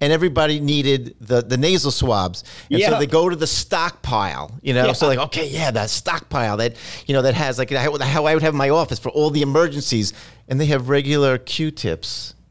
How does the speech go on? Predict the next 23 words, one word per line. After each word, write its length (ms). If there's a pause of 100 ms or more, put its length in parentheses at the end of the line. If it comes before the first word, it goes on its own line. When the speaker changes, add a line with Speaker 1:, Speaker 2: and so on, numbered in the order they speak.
(280)
Speaker 1:
for 160
Speaker 2:
Yeah, 420
Speaker 1:
the 60
thing. 240
Speaker 2:
yeah. 260
Speaker 1:
I 60
mean, 100
I 80
was 140
like, 140
Speaker 2:
Yeah, 240
Speaker 1:
my 100
Speaker 2:
that 100
was, 80
Speaker 1:
jaw 220
Speaker 2:
that 20
was 80
Speaker 1:
dropped. 580 (600)
Speaker 2:
That 160
was 140
just 300
terrible. 580
Yeah. 460